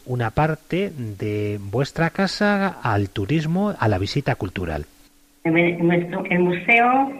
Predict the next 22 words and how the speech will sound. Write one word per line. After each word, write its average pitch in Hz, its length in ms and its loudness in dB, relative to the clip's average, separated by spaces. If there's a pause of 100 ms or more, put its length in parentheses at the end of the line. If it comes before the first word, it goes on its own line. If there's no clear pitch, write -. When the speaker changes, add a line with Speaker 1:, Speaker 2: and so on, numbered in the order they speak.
(120)
Speaker 2:
que 196 160 -2
se 180 100 0
visita 214 420 0
en 202 100 2
el 180 120 0
Monasterio 202 640 0
de 180 60 2
la 170 80 0
Encarnación 165 760 -2 (520)
Mercedaria 190 680 4
Descalza 196 600 0
de 160 120 -2
Osuna 175 480 0 (880)
comenzó 196 480 2
en 233 100 2
el 233 100 2
año 220 200 2
mil 202 180 0
novecientos 175 600 -4
sesenta 156 440 -6
y 143 40 -6
nueve. 160 360 -4